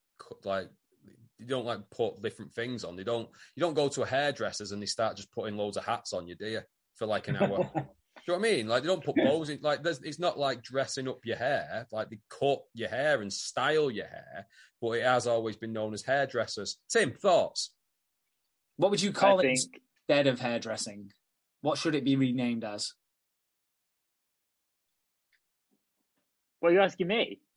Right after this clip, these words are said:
Speaker 2: Yeah, I'm asking you,
Speaker 3: <laughs> Adam,
Speaker 2: yeah.
Speaker 3: Adam's the one with the problem. I, <laughs>
Speaker 1: I just, I, it's just the way he said hairdressing.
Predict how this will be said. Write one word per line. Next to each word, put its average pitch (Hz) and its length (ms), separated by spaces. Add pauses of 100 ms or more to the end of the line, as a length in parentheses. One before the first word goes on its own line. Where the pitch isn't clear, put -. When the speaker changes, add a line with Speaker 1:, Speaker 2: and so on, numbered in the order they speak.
(280)
Speaker 2:
Yeah, 262 140
I'm 233 80
asking 226 220
you, 220 60
Speaker 3:
<laughs> - 0
Adam, 226 200
Speaker 2:
yeah. 160 160 (100)
Speaker 3:
Adam's 254 300
the 247 60
one 226 180
with 214 100
the 170 60
problem. 175 540
I, 190 160 (600)
<laughs> - 0
Speaker 1:
I 262 180
just, 262 120
I, 233 260
it's 220 340
just - 180
the 220 60
way 233 100
he 196 80
said 156 260
hairdressing. 165 960